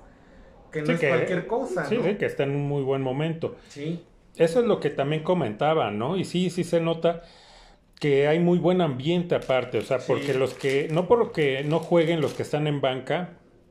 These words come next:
Speaker 2: están en una actitud de, "Ay, pues, total, yo no soy titular, ¿no? Y entro y, pues, nada más cumplo", ¿no? Que a mí
Speaker 1: Ujú. No, no,
Speaker 2: no,
Speaker 1: no,
Speaker 2: o sea,
Speaker 1: no,
Speaker 2: están
Speaker 1: no.
Speaker 2: en la misma sintonía y apoyando y entran y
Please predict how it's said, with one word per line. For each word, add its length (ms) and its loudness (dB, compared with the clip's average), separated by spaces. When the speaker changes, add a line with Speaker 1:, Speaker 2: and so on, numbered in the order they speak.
Speaker 2:
están 320 -2
en 140 -2
una 160 -2
actitud 440 -8
de, 240 0
"Ay, 300 -4
pues, 220 -20
total, 340 -2
yo 100 0
no 100 -2
soy 180 -4
titular, 580 -2
¿no? 200 -4
Y 120 -2
entro 300 -4
y, 60 -4
pues, 160 -10
nada 120 -6
más 180 -6
cumplo", 440 -8
¿no? 200 -6
Que 80 -6
a 40 -8
mí 120 -6
Speaker 1:
Ujú. 220 -14
No, 260 -4
no, 120 -4
Speaker 2:
no, 60 -4
Speaker 1:
no, 220 0
Speaker 2:
o 40 -2
sea, 140 -4
Speaker 1:
no, 40 0
Speaker 2:
están 240 -2
Speaker 1:
no. 40 2
Speaker 2:
en 60 2
la 100 0
misma 240 0
sintonía 720 -2
y 100 0
apoyando 840 0
y 220 -2
entran 420 -2
y 260 -10